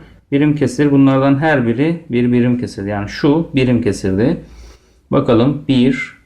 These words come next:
iki, üç, dört, beş, altı, yedi, sekiz tane birim kesirden oluşuyor arkadaşlar. Onu da şuraya yazalım.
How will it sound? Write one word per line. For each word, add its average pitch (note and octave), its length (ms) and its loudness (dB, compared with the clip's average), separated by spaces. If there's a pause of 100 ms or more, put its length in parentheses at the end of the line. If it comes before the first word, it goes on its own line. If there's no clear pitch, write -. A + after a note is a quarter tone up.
iki, A#2+ 580 -4
üç, B2 440 -2 (140)
dört, A#2+ 320 0 (220)
beş, A2+ 460 -2 (160)
altı, A#2+ 680 -4
yedi, A2 480 0
sekiz - 540 -2
tane A2+ 640 -2 (600)
birim B2+ 280 0
kesirden A#2 600 -6 (600)
oluşuyor A2+ 460 -2
arkadaşlar. G2 680 -4 (140)
Onu A#2+ 280 0
da C3 320 -2 (360)
şuraya - 540 -6
yazalım. G#2+ 440 -2